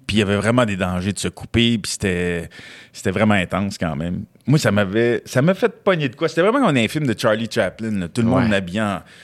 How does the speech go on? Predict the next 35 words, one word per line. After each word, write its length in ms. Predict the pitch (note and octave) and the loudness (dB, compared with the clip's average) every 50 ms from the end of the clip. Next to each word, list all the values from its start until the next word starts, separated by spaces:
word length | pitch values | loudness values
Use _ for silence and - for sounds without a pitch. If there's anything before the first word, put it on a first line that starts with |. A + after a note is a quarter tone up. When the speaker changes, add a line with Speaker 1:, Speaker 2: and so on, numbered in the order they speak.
| - - | -16 -10
Speaker 1:
en 120 | F#2+ F#2+ F2+ | -10 -8 -6
chienne 400 | - - - - A2+ A#2+ B2 A#2+ A2 | -6 -6 -4 -2 0 0 0 0 -2
avec 120 | F#2+ F2 | -2 -2
leur 120 | - F#2+ F#2+ | -2 -2 0
boîte 260 | G2+ A2 A2 G#2+ - | 2 2 2 2 0
à 80 | G2+ F#2+ | -2 0
lunch, 460 | F#2+ A2 A2+ A2+ A#2 A#2 G#2+ - - | 0 0 0 0 0 -2 -2 -4 -6
puis 200 | - G2+ F#2+ F2+ | -8 -8 -6 -6
ça 200 | - - F#2 - | -6 -6 -6 -6
punch, 560 | - - A2 A2+ A2 A2 A2+ G#2 - - - | -4 -2 -2 0 0 0 0 -2 -2 -4 -6
puis, 260 | - F#2 F2+ F2+ F#2 | -6 -6 -6 -4 -2
euh, 240 | F2+ E2+ E2+ E2+ D#2+ E2 - - - - - - - | -2 -2 -2 -4 -6 -8 -10 -16 -18 -18 -12 -8 -4
c'est 140 | F#2+ F#2 F#2+ | -4 -2 -2
du 120 | F2+ - | -2 -2
travail 320 | - - A#2 A2+ G#2+ G#2+ G#2+ | 0 2 2 4 4 4 2
à 60 | F#2+ | 2
la 160 | F#2 F2+ F2 | 0 -2 -2
chaîne, 480 | - - - C3 A#2 A2+ A2+ A2 A2 G2+ | 0 2 2 2 2 2 2 0 0 0
tout 140 | - A2+ | 0 0
le 80 | G#2 G2 | 0 2
monde. 320 | G2+ G#2+ G#2+ G#2+ A2 G#2 | 2 2 0 0 -2 -4
C'est, 100 | - F#2 | -6 -8
c'est 140 | F2 - G2 | -10 -8 -6
vraiment 280 | E2+ F2+ F#2 G2 A#2+ - | -4 -2 -2 -2 -2 -2
capoté. 520 | - G#2 F#2+ - F#2+ F2 - - A#2 - - - - - - - - - - _ _ | -2 -2 0 0 0 0 0 -2 -4 -4 -6 -8 -16 -20 -20 -20 -20 -20 -20 _ _
Puis 80 | - - | -14 -12
ce 60 | - | -6
qui 100 | - - | 0 2
m'a 100 | C3 C3+ | 2 4
fait 180 | B2 - D#3 - - - G2+ F2+ E2+ D#2+ - - - _ - | 4 2 -2 -4 -6 -10 -12 -12 -12 -14 -16 -20 -10 _ 2
halluciner, 800 | C3+ F3 F#3 D#3 D#3 D3 - - - - B2+ A#2+ A#2+ B2 C#3+ D3+ | 2 2 4 2 2 0 0 -2 -4 -2 0 0 2 0 0 0
c'est 140 | - A#2 | -2 -4
quand 180 | - - - B2 | -2 -2 -2 -2
t'arrivais 380 | - A#2+ F#2+ F#2+ G2+ F#2+ G#2+ G2+ | 0 -2 -4 -2 -2 -2 0 0
là-bas, 360 | F#2+ E2 E2+ F#2 G#2 B2+ | 0 -2 0 -2 -2 -2